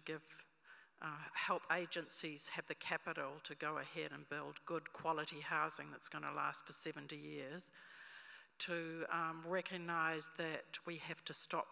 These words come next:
people becoming homeless if w-, the problem that affects us all is not going to increase. I, I, I'm becoming increasingly pragmatic about, um, what to do about climate change, those things, rather than trying to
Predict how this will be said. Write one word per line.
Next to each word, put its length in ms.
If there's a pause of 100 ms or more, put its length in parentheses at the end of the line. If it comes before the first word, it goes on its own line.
people 420
becoming 500
homeless 840
if 120
w-, 160 (120)
the 200 (380)
problem 360 (100)
that 140 (200)
affects 380
us 160
all 420 (300)
is 160
not 180
going 240
to 140
increase. 500 (380)
I, 140
I, 300
I'm 300
becoming 500
increasingly 1040
pragmatic 880
about, 580 (600)
um, 460 (920)
what 200
to 100
do 160
about 320
climate 440
change, 480
those 200
things, 340
rather 300
than 240
trying 320
to 100